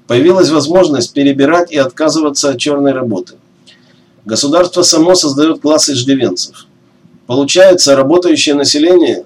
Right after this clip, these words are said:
должно кормить не только пенсионеров и инвалидов, но и тех, кто просто не хочет работать. Выступая перед американскими старшеклассниками,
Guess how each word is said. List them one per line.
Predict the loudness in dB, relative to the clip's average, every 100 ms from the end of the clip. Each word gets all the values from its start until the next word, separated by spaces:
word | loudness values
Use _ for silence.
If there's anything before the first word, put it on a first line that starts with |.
| -6
должно | -4 0 0
кормить | 0 0 0 0
не | -2
только | -2 -2 -4
пенсионеров | -4 -4 0 0 0 -2
и | -4
инвалидов, | -2 0 2 0 -2
но | -6
и | -6
тех, | -2 -2
кто | -4
просто | -6 -6 -4 -4
не |
хочет | -4 -6 -8 -10
работать. | -8 -8 -10 -16 _ _ _ _ _ -20 _ _ _ _ _
Выступая | -8 -6 -4 2 4 4
перед | 0 2
американскими | 2 2 2 2 2 0 -2
старшеклассниками, | -4 -6 -6 -2 -2 -2 -4 -6 -6 -8